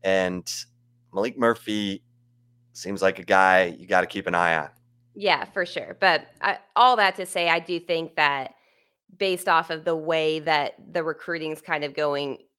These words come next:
Speaker 2: I think this is a safe bet to love this and say that this is probably the, the plan that Steve Sark-, Sarkisian has in his head of what would be an ideal kind of a transition. You know, Quinn Ewers pans out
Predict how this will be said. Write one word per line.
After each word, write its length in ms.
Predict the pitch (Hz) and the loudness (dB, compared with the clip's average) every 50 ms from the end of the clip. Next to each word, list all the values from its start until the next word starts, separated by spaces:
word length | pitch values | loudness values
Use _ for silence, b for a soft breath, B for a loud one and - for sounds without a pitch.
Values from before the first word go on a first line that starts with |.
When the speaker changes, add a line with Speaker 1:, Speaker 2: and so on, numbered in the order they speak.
| _ - | _ -6
Speaker 2:
I 80 | - | -6
think 200 | 156 - 175 170 | -4 -4 -6 -4
this 180 | 175 165 - - | -4 -6 -6 -8
is 80 | 156 160 | -10 -10
a 60 | 156 | -6
safe 280 | - 180 160 160 156 - | -2 -2 -2 -2 0 -2
bet 180 | 156 147 143 - | -2 -4 -4 -6
to 120 | - 175 151 | -8 -8 -2
love 260 | 156 156 147 135 - | 0 0 0 0 -2
this 220 | 147 139 139 - | -6 -8 -6 -6
and 120 | 160 156 151 | -8 -10 -6
say 260 | - 151 147 147 143 | -4 -4 -4 -4 -2
that 320 | 139 151 139 - 147 b b b b b _ | -2 -2 -2 -2 -4 b b b b b _
this 260 | 165 180 180 170 170 175 | 0 2 2 2 2 -2
is 140 | 156 - | -6 -6
probably 420 | - - 165 156 156 156 170 165 160 | -2 0 0 2 2 0 -2 -4 -4
the, 420 | 147 - 151 139 139 135 - - - _ _ _ _ _ _ - | 0 0 0 0 0 -2 -6 -8 -12 _ _ _ _ _ _ -2
the 140 | 160 165 160 | -2 -2 -2
plan 440 | - - - 175 170 170 170 170 170 | 0 -2 0 2 2 2 2 2 0
that 140 | 156 - - | 0 -2 -2
Steve 240 | - - 170 160 | -6 -10 -10 -10
Sark-, 200 | - - 165 151 - _ - _ | -6 -6 -6 -6 -8 _ -20 _
Sarkisian 960 | - - 196 165 160 - - 170 175 170 175 170 160 156 151 151 151 151 160 170 _ _ | -4 -2 -2 -2 -2 -4 -8 -8 -8 -6 -4 -2 -2 -2 -2 -2 -4 -6 -8 -12 _ _
has 360 | _ - 180 165 160 156 156 165 | _ 0 2 4 4 4 2 0
in 100 | 156 156 | -2 -4
his 120 | 147 - | -6 -6
head 360 | - 170 151 147 147 180 190 185 - | -6 -2 -2 0 0 -2 -2 -4 -2
of 180 | - 156 147 | -2 -2 -2
what 240 | 147 147 160 151 127 | -2 0 0 2 2
would 140 | 147 160 139 | 2 0 0
be 100 | 160 156 | 0 0
an 80 | 151 151 | 0 0
ideal 420 | 143 147 147 - 156 147 151 151 - - | 0 0 -2 -2 -2 -2 -2 -2 -4 -6
kind 140 | 160 147 | -6 -6
of 80 | 143 - | -6 -8
a 60 | 139 - | -12 -12
transition. 640 | - - 165 156 151 147 156 156 - - 156 151 | -4 -2 -2 -2 0 -2 -4 -4 -4 -4 -4 -4
You 100 | 151 147 | -2 -2
know, 220 | 147 139 131 117 b b b b b _ | 0 0 0 -2 b b b b b _
Quinn 200 | 196 185 170 165 | 0 2 2 2
Ewers 500 | 160 160 160 156 156 151 147 - - - _ _ _ _ - | 2 2 4 2 2 0 -2 -8 -16 -20 _ _ _ _ -6
pans 280 | 202 175 165 170 156 | -4 -2 -2 0 2
out 420 | 170 151 151 151 147 143 139 - | 4 6 6 6 4 2 0 -2